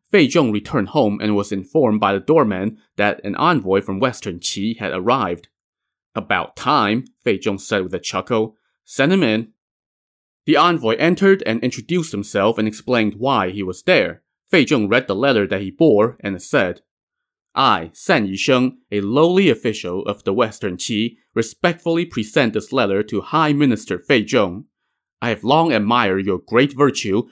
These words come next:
but have not yet been able to call on you because I am too ashamed to disturb you. I have not had the fortune of serving you, an opportunity for which I have yearned.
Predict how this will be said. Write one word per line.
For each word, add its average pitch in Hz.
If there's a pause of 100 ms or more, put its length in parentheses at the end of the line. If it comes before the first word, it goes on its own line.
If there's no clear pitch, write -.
(200)
but 113
have 107
not 120
yet 127
been 98
able 98
to 101
call 113
on 135
you 87 (180)
because 107
I 101
am 92
too 196
ashamed 104
to 113
disturb 127
you. 87 (340)
I 107
have 104
not 120
had 117
the -
fortune 107
of 90
serving 107
you, 95 (180)
an 107
opportunity 104
for 101
which 104 (140)
I 98
have 92
yearned. 95